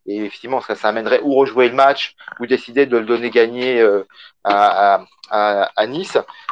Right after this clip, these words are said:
Et, euh, en même temps, euh, ou match nul, j'en sais rien, mais en même temps, voilà, dire, euh,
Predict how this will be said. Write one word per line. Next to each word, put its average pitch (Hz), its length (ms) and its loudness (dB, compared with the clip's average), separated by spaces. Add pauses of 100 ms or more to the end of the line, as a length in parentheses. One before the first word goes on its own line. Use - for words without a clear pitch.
Et, 117 240 4
euh, 107 280 6
en 107 80 2
même 117 220 -4
temps, 151 460 4
euh, 110 260 2 (1160)
ou 123 60 -16
match 123 220 0
nul, 160 220 -4
j'en 123 80 -10
sais 113 160 -2
rien, 160 240 0
mais 131 140 -2
en 117 60 0
même 123 180 -6
temps, 160 240 2
voilà, 135 300 4
dire, 131 260 -4
euh, 107 220 2